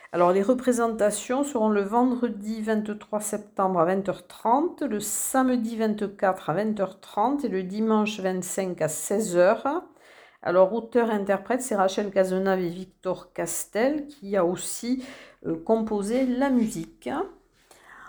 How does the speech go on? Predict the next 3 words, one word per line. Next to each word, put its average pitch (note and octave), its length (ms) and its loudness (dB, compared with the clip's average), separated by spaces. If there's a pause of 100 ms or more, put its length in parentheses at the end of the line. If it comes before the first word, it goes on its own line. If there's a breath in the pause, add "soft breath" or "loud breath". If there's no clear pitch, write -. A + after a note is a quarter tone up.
(140 loud breath)
Ensuite, B3 760 0
théâtre, B3 640 2
euh, F#3 600 4